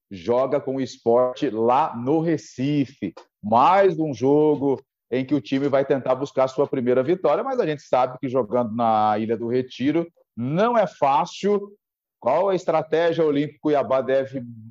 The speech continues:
fazer pra tentar conquistar essa primeira vitória lá contra o Sport?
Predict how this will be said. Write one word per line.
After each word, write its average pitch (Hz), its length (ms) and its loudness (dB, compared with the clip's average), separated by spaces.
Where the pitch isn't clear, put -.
fazer 127 440 0
pra 135 140 -2
tentar 127 340 0
conquistar 123 400 -2
essa 123 140 -2
primeira 117 360 -2
vitória 113 500 0
lá 101 260 -2
contra 104 200 -12
o 104 40 -6
Sport? 82 380 -4